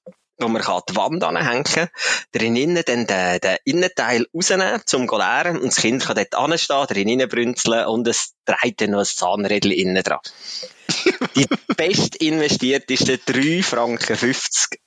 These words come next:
von meinem ganzen Leben, weil es ist wirklich so gewesen, wo der Kleine so zwischen Windeln und Bisseln und wir haben nicht so recht gewusst, das Ding anpappt im Bad innen. Seither haben wir nichts mehr zu tun, wenn er aufs W C muss. Und das ist jetzt doch schon einige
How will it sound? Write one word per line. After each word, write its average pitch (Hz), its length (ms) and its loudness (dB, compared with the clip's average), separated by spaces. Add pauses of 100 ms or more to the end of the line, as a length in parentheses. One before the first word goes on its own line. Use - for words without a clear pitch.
(140)
von 117 160 -4
meinem 117 160 0
ganzen 104 400 0
Leben, 90 300 -2
weil 104 120 2
es 110 120 2
ist 110 160 0
wirklich 165 440 0
so 143 200 0
gewesen, 139 320 0
wo 117 60 0
der 113 100 0
Kleine 147 380 2
so 123 180 0
zwischen 113 600 0
Windeln 127 460 0
und 107 180 -4
Bisseln 135 380 0
und 117 100 0
wir 110 80 2
haben 107 80 0
nicht 110 160 -2
so 104 100 -2
recht 95 240 0
gewusst, 139 300 0
das - 140 0
Ding 127 280 2 (800)
anpappt 165 800 -2 (240)
im 139 180 0
Bad 123 260 2
innen. 127 320 2 (640)
Seither 101 680 0 (840)
haben 117 160 2
wir 110 100 2
nichts 107 220 0
mehr 95 100 -2
zu - 120 0
tun, 107 280 0
wenn 101 100 2
er 95 140 2
aufs - 160 -2
W 117 160 2
C - 160 0
muss. 110 340 0
Und 101 160 -2
das 107 140 0
ist 110 120 2
jetzt - 200 -2
doch - 180 0
schon - 120 0
einige 110 460 -2